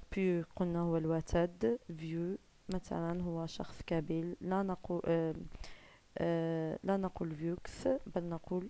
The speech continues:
فيو، إذن هو شخص كبير أو متقدم في السن. إذا نمر الآن إلى بعض التمارين أو تمرين تطبيقي، exercice d'application.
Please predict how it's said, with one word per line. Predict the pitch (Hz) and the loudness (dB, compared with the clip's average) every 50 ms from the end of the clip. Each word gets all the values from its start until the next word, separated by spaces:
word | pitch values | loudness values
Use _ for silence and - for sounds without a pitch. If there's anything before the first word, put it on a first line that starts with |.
| - 170 151 | -6 -8 -6
فيو، | 165 165 160 151 - - - - - | -2 -2 0 -2 -2 -6 -10 -10 -8
إذن | - 165 165 165 165 170 175 - - - | -6 -4 -2 -2 -2 -2 -4 -6 -6 -6
هو | 165 170 165 165 165 | -4 -2 -2 -2 -4
شخص | 165 - - - 175 - - - - - 214 226 - - - - - - - - - - - - | -4 -4 -4 -4 -4 -6 -8 -10 -6 -4 -2 -2 -4 -6 -12 -16 -16 -14 -14 -14 -16 -16 -4 2
كبير | - 202 175 170 190 196 220 - | 2 4 6 6 6 6 6 6
أو | 202 | 4
متقدم | 208 190 - - - - 196 175 165 208 220 220 | 0 0 0 -2 -2 -2 -2 0 0 0 0 0
في | - - 220 - - | 0 -4 -6 -4 -4
السن. | - - - - - - - - - - - - - - - - - - - - - - - - - - - - - - - - - - - - - - - - - - - - - - - - - - - - - - - - - - - - - - - - - - - - - - - - - - - - - - - - - - - - - - - - - - - - - - - - - - - - - - - 214 | -6 -8 -8 -8 -8 -6 -6 -6 -8 -8 -8 -8 -10 -10 -10 -10 -10 -12 -12 -14 -16 -16 -18 -20 -20 -20 -20 -20 -20 -20 -20 -20 -20 -20 -20 -20 -20 -20 -20 -20 -20 -20 -20 -20 -20 -20 -20 -20 -20 -20 -20 -18 -14 -14 -12 -12 -12 -12 -10 -10 -12 -12 -14 -18 -20 -20 -20 -20 -20 -20 -20 -20 -20 -20 -20 -20 -20 -20 -20 -20 -20 -20 -20 -20 -20 -20 -20 -20 -20 -18 -18 -18 -18 -18 -20 -20 -20 -20 -20 -20 -20 -8 4 8
إذا | 196 226 226 | 10 10 10
نمر | 220 220 220 226 233 | 10 6 6 6 6
الآن | 233 214 - - 202 196 202 208 - - | 4 2 2 2 2 2 2 0 -2 -2
إلى | 196 185 190 185 | 0 2 2 2
بعض | 175 190 190 185 - - 190 | 2 2 0 0 0 -2 -6
التمارين | - - - 196 185 180 175 170 170 165 170 180 190 202 220 - - - - - - - _ - | -4 -2 0 0 0 2 2 0 0 0 0 -2 -2 -4 -6 -8 -14 -20 -20 -20 -20 -18 _ -4
أو | 175 175 175 170 160 160 | -2 0 0 0 -2 -4
تمرين | - - - 170 175 180 185 170 | -6 -6 -4 -2 -2 -2 -2 -4
تطبيقي، | - - - - 160 170 165 - - - 180 190 226 - - - - - - - 190 | -6 -8 -4 0 0 2 0 0 -2 -2 -2 -2 -4 -6 -10 -14 -16 -18 -8 -4 -2
exercice | 175 180 170 - 170 - - - - 202 190 - - 180 196 | 0 0 0 0 0 -2 -2 -2 -2 -2 -2 -2 0 0 0
d'application. | 196 - - 185 - - - 170 170 - - - - 165 175 | 0 0 -2 -8 -6 -4 -2 0 0 0 -2 -4 -6 -6 -6